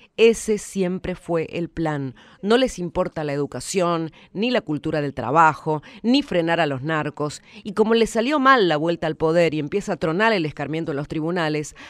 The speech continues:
aprovechan lo que resta de tiempo para tomar los últimos cotos de caza y dejar tierra arrasada para los que vengan. Derraman la venganza sobre la clase media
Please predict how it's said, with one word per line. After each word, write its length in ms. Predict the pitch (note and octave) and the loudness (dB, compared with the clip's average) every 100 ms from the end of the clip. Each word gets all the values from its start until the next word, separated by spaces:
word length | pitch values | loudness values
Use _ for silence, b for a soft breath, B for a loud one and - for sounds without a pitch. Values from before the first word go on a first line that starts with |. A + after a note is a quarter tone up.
| B | B
aprovechan 600 | F3+ G3+ A#3 C#4+ D#4 C4 | 4 6 4 2 0 0
lo 100 | A3 | 0
que 140 | G#3 G#3+ | 0 -2
resta 320 | C#4+ - G3+ | -2 -2 -2
de 100 | F3 | 0
tiempo 560 | - A3 F3+ D#3 E3+ - b b b | 0 0 0 -2 -4 -4 b b b
para 180 | D#3+ E3+ | -4 -2
tomar 260 | F3 F#3 G#3 | -2 -2 -2
los 220 | F#3 - | -2 -4
últimos 380 | A3 G#3+ F3 C3+ | -6 -4 -6 -4
cotos 320 | F#3+ F#3+ D#3 | -6 -6 -8
de 100 | D3 | -6
caza 460 | F#3+ D#3+ - D#3+ - | -4 -6 -6 -10 -6
y 80 | D3+ | -6
dejar 280 | C#3+ F3 E3 | -6 -8 -8
tierra 380 | F#3 F3+ F3 | -6 -4 -4
arrasada 500 | C#3+ D3 - F3+ F3 | -4 -4 -4 -2 -2
para 140 | C#3+ B2+ | -2 -6
los 140 | C3 | -8
que 120 | C#3 | -6
vengan. 480 | C#3 B2 A#2+ A2+ A#2+ _ b b b b b | -6 -6 -8 -10 -12 _ b b b b b
Derraman 580 | E3+ G#3+ B3 C#4 C4+ A#3+ | 0 4 8 8 8 6
la 80 | G3+ | 4
venganza 580 | F#3+ G#3 B3 B3 A#3 | 2 4 4 4 -6
sobre 240 | G3+ F3 E3 | -6 -4 -4
la 120 | D#3+ | -4
clase 300 | G3 G#3 F#3 | -4 -4 -4
media 480 | F3 F#3+ F#3+ G3 | -2 0 0 -2